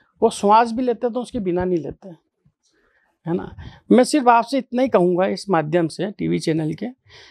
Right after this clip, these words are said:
कि इंसान सबसे पहले मुख पशुओं की सेवा करें, जहाँ तक हो सके उन्हें प्रताड़ित ना करें। और आप और हम जो मूर्ति हैं वो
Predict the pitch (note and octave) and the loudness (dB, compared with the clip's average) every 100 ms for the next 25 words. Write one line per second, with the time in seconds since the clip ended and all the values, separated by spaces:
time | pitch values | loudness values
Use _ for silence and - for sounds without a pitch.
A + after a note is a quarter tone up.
0 | _ _ - C4 A#3 G3 C4+ D4+ - - | _ _ 0 2 2 2 4 4 2 -6
1 | - - D4 A#3+ G#3+ C3 - _ - _ | -6 -2 4 4 4 -2 -6 _ -20 _
2 | _ _ _ _ _ _ _ _ - _ | _ _ _ _ _ _ _ _ -20 _
3 | _ C4+ C4+ F#3 B3 - G#3+ A#3 A#3 A#3 | _ _ -4 0 0 0 -4 -2 -4 -6
4 | - F3+ G#3 G3+ F#3 A3+ A3 _ _ _ | -4 0 0 -2 -8 -8 -16 _ _ _
5 | _ E3 F3 G3 A3+ G3+ G3+ G#3+ G3 A3+ | _ -4 -2 -2 -4 -4 -4 -6 -6 -4
6 | G#3+ G#3+ - - F#3+ A3 E3 C#3 - - | -4 -6 0 2 2 0 -6 -12 -14 -20
7 | _ _ _ _ _ _ _ _ - - | _ _ _ _ _ _ _ _ -20 -20
8 | - - C4 D4 B3+ _ _ _ _ _ | -14 4 6 6 2 _ _ _ _ _
9 | _ - G3 C#4+ D4+ D#4+ C#4 D4 D4+ B3+ | _ 2 4 4 4 4 6 4 4 2
10 | G#3 - B3 D#3 A#2 - _ _ _ _ | 0 -2 0 0 -2 -14 _ _ _ _
11 | _ _ _ _ _ _ _ _ _ _ | _ _ _ _ _ _ _ _ _ _
12 | A#3 C4 | 4 4